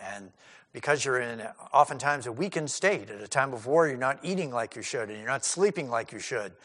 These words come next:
And now you find yourself getting ill. Many people get ill during times of war.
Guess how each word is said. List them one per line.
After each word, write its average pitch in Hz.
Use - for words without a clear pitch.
And 120
now 127
you 185
find 165
yourself 123
getting 110
ill. 143
Many 180
people 117
get 120
ill 151
during 104
times 120
of 104
war. 139